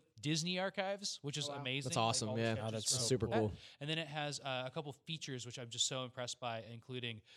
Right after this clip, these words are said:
Speaker 1: the ability to rewind anytime while you're playing a game, right? You just rewind in emulation. That's a really cool one that a lot of people are doing now. Here's one that other people aren't doing. There, you could, there's just a perfect playthrough in emulation that you can just watch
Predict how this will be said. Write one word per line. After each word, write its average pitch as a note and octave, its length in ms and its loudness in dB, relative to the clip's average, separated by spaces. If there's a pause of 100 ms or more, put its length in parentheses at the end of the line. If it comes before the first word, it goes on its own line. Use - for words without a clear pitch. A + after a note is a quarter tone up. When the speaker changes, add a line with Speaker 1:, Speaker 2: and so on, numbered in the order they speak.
(300)
Speaker 1:
the C3+ 80 -6
ability B2 360 -2
to A#2+ 220 -6
rewind A#2+ 500 -4 (140)
anytime D3+ 480 -4 (140)
while B2+ 180 -6
you're C3+ 160 -4
playing C3 320 -4
a C#3+ 40 -6
game, B2 260 -6 (180)
right? A#2+ 140 -8
You A#2+ 120 -10
just A2+ 200 -6
rewind A#2 380 -6
in B2+ 100 -6
emulation. B2 440 -8
That's A#2 200 -6
a - 20 -6
really D#3+ 160 -4
cool C#3+ 220 -6
one B2 180 -4 (340)
that A#2 220 -6
a C3+ 80 -4
lot B2 140 -2
of A#2 40 -10
people A2+ 220 -12
are G#2 40 -12
doing G#2 180 -10
now. G2+ 100 -12 (100)
Here's F3 140 -6
one F3 140 -6
that D#3 180 -8
other D3 120 -4
people C3+ 260 -8
aren't B2+ 220 -6
doing. G#2+ 220 -8 (220)
There, A3 80 -6
you F#3 140 -10
could, G3 140 -6 (100)
there's G3+ 200 0
just F3 120 -2
a D#3 40 -6
perfect - 540 -6
playthrough C3 480 -2
in B2+ 80 -2
emulation B2+ 640 -4 (260)
that C#3+ 80 -6
you C#3+ 80 -4
can D#3 80 -8
just B2+ 160 -2
watch A#2 460 -4